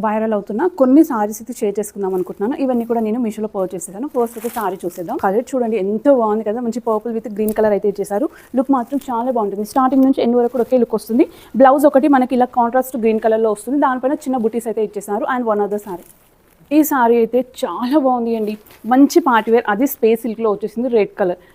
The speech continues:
నాకు సూపర్గా నచ్చేసింది, వర్క్ మాత్రం ఎక్సలెంట్గా ఉంది. So బ్లౌజ్ కూడా చూడండి స్పేస్ సిల్క్లో మన కాంట్రాస్ట్ లుక్లో అయితే ఇచ్చేసారు. వర్క్ మాత్రం చాలా బాగా ఇచ్చారు, మంచి ఎంబ్రాయిడరీ వర్క్. And ఇక్కడ మనకు పళ్ళులో సీక్వెన్స్ బుటాస్ వస్తుంది, సారీకి డౌన్లో వస్తుంది, మిగతా అంతా కూడా ప్లెయిన్గా అయితే ఇచ్చేసారు.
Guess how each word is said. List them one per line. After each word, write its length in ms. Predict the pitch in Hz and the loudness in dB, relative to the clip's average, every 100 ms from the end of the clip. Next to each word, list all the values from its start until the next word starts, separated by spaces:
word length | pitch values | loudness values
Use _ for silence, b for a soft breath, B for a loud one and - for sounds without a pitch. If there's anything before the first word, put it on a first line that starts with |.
| 226 | -6
నాకు 140 | 226 269 | -4 -2
సూపర్గా 420 | 262 - 254 240 240 | -4 2 2 4 0
నచ్చేసింది, 440 | 208 240 - 214 262 208 | -2 -4 -2 -2 -2 2
వర్క్ 240 | 247 254 269 | 4 4 2
మాత్రం 220 | 240 254 - | 0 -2 -6
ఎక్సలెంట్గా 480 | - - 277 226 214 196 | -8 2 2 4 0 0
ఉంది. 120 | 180 b b - | -2 b b -2
So 80 | 220 | 2
బ్లౌజ్ 260 | 220 208 214 254 | 4 4 2 2
కూడా 120 | 240 | 2
చూడండి 240 | 226 214 277 | 0 -2 -2
స్పేస్ 200 | - 214 214 | 0 0 0
సిల్క్లో 260 | 214 233 277 | -6 -2 -2
మన 80 | 233 226 | -2 -4
కాంట్రాస్ట్ 340 | 214 214 220 196 | -4 -4 -6 -8
లుక్లో 180 | 214 202 | -4 -4
అయితే 120 | 185 185 | -4 -6
ఇచ్చేసారు. 380 | 196 - 220 320 B B B 220 | -8 -4 -2 -2 B B B 4
వర్క్ 220 | 262 269 247 | 4 4 0
మాత్రం 220 | 226 269 - | 0 -4 -2
చాలా 260 | 226 226 254 | 0 2 2
బాగా 180 | 220 226 226 | 2 0 -2
ఇచ్చారు, 220 | 220 214 | -4 -4
మంచి 240 | 277 285 311 | -4 -2 -2
ఎంబ్రాయిడరీ 380 | 226 226 214 208 | 0 0 -2 -2
వర్క్. 200 | 185 - - 233 | -4 -4 -2 0
And 160 | 294 330 | 0 0
ఇక్కడ 160 | 247 254 | 0 -2
మనకు 180 | 254 247 240 | -2 -2 -2
పళ్ళులో 240 | 220 254 247 | 0 0 -2
సీక్వెన్స్ 280 | 226 240 214 | -6 -6 -2
బుటాస్ 220 | 214 214 208 | 0 0 -2
వస్తుంది, 260 | 226 262 302 | -4 -4 -2
సారీకి 300 | 240 226 226 | -2 -2 0
డౌన్లో 260 | 202 196 220 | 0 2 0
వస్తుంది, 240 | 214 220 311 277 | -2 -2 0 2
మిగతా 180 | 262 240 | 2 0
అంతా 160 | 226 277 | 0 -2
కూడా 100 | 302 | 0
ప్లెయిన్గా 260 | 220 202 202 | -2 0 -2
అయితే 120 | 185 185 | -2 -6
ఇచ్చేసారు. 340 | 190 208 320 | -6 -6 -8